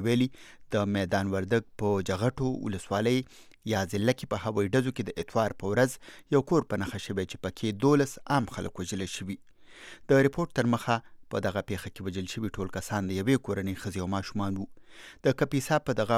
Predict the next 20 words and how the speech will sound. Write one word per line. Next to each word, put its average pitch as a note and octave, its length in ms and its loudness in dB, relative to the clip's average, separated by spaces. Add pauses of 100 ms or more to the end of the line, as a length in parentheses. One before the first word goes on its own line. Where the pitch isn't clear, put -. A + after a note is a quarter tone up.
ولسوالۍ G2+ 500 0
کې G#2+ 160 -6
شوي C3 200 0 (300)
دویمې C3+ 400 4
پیښه G2+ 320 -6
کې G#2+ 100 -4 (120)
هم B2 240 0
په F2+ 100 -6
هوایي G2 320 -2
برید A#2+ 220 -4
کې A2+ 80 2 (440)
د G#2+ 120 2
یو G2 80 0 (100)
ځای G#2 160 0 (120)
استاد - 460 -2
کور C#3 200 4
په F#2+ 80 -2
نښه - 260 -6
شوی G2 200 -4 (120)
او G2+ 40 -4